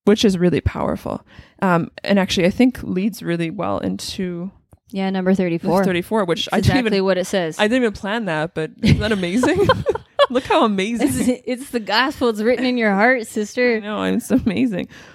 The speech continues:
Speaker 1: But number thirty-four, called to be conformed to the image of his son, right? So yeah, talking about, like, life is always a good. And then, but it, I love this. Why? He,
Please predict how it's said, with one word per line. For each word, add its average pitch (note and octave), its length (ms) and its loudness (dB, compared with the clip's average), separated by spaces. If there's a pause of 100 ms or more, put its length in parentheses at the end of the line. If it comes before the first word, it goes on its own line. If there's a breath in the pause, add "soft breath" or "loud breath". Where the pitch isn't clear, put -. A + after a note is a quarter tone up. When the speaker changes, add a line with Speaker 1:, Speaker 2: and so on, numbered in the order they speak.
(260 loud breath)
Speaker 1:
But A#3 100 4
number C4+ 200 4
thirty-four, C4+ 500 0
called A3 340 0
to A#3+ 60 -6
be G#3+ 100 -2
conformed G#3+ 300 -4
to G#3+ 60 -4
the F3 80 -10
image F#3+ 420 -4
of G#3 140 -10
his G3+ 160 -10
son, - 360 -8
right? G#3 240 -8 (540 soft breath)
So B3 80 4
yeah, A3+ 160 4 (100)
talking A3+ 160 -2
about, F#3+ 160 -2
like, - 140 -4
life G3+ 240 2
is G3+ 100 0
always F3+ 280 -2
a - 80 -6
good. - 360 -8 (200)
And G3+ 120 2
then, G3+ 200 2
but A3+ 160 4
it, - 140 4 (220)
I G#3+ 120 4
love B3 160 2
this. G#3 160 -6
Why? G3+ 520 -2
He, - 160 -14